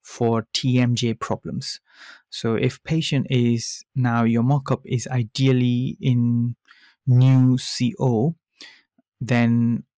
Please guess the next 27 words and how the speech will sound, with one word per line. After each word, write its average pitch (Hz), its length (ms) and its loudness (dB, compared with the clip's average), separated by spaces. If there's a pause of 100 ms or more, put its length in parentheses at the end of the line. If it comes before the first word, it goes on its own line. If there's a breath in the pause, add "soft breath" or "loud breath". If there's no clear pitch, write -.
(280)
if - 160 -8
patient 139 380 0
bites - 260 -2
it - 80 -4
really 120 300 2
hard, 135 560 -2
you 120 180 -2
sh-, - 140 -8
they 127 80 2
shouldn't 139 600 0
feel 127 400 -4
pain 117 440 -4
near 120 220 -2
the 120 100 -6
T 117 200 -6
M 131 120 -6
J. 139 200 -10 (680 loud breath)
So 120 560 -2 (340)
as 117 180 -2
we 127 80 2
discussed 135 500 -2
during 135 340 2
the 123 340 0
treatment 196 280 0
planning, 120 520 2 (440 soft breath)
uh, 117 200 -4
podcast, 135 800 -8